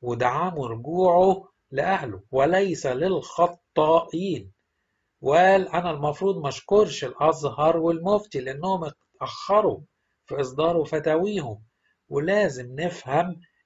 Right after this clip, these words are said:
إن لو حكمت أي محكمة بالبراءة لأي متهم، يبقى بالتالي النيابة مخطئة." وأيضًا قال: "لا يجب أن نشكر المجلس القومي للطفولة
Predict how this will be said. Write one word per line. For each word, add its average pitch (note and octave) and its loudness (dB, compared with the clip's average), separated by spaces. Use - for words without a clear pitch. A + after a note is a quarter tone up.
إن F3 -2
لو A#2+ -2
حكمت A#2+ -6
أي D#3 -4
محكمة G#2 -6
بالبراءة C#3+ 0
لأي C#3+ -2
متهم، E3+ -4
يبقى E3+ 0
بالتالي C#3+ -4
النيابة A#2+ -2
مخطئة." F#3+ -2
وأيضًا C#3 -2
قال: C#3+ 0
"لا C3+ -4
يجب C#3 -4
أن A#2 -10
نشكر C#3+ -4
المجلس B2 -8
القومي B2 -2
للطفولة D#3 -2